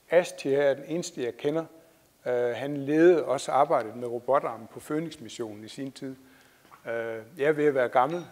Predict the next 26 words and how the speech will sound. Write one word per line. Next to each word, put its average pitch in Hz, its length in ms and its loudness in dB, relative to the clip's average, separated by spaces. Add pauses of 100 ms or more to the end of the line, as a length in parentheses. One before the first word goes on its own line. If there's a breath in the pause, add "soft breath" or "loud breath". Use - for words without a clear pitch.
(140)
og 123 180 -4
de 135 60 -8
fleste 160 360 -2
af 120 80 -6
de 151 160 -4
her, 131 180 0
de 143 320 -8
er 123 200 -4
yngre, 156 340 -4
så - 140 -8
jeg 127 120 -2
kender 156 200 -2
ikke 151 120 -6
dem 127 120 -6
alle 123 140 -6
sammen. 117 300 -8
Jeg 123 60 -8
er 131 40 -4
ikke 139 160 -8
involveret 127 420 -4
i 123 60 -10
den 117 160 -12
her 123 80 -10
mission 110 320 -16
direkte 113 520 -8
selv. - 200 -14